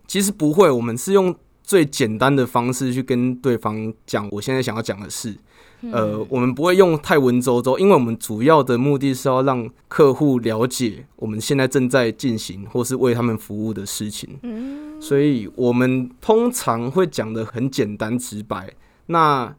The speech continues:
Speaker 1: 也因为他们大公司是追求效率的，
Speaker 2: 是。
Speaker 1: 那其实我们很多事情都会以条列式的方式来说明，对，让他们一看就知道我们现在在讲什么。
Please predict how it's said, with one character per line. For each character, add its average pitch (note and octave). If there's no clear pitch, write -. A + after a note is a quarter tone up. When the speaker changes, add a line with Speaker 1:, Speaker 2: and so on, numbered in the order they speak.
Speaker 1:
也 A2+
因 E3+
为 F#3
他 D3
们 D#3
大 D3+
公 C3
司 B2+
是 C3
追 D#3
求 A2+
效 A2
率 G#2+
的， -
Speaker 2:
是。 -
Speaker 1:
那 C#3+
其 -
实 D#3
我 D3+
们 A#2
很 A#2
多 C#3
事 D3
情 G#2+
都 B2+
会 C3+
以 G#2+
条 A2
列 C3
式 B2+
的 A2
方 A2
式 A2
来 G#2+
说 A#2
明， G#2+
对， C3+
让 D#3
他 D#3+
们 D3+
一 B2+
看 C3
就 B2+
知 A#2+
道 A2
我 G2+
们 G#2
现 A2+
在 A2+
在 A2+
讲 G#2+
什 -
么。 -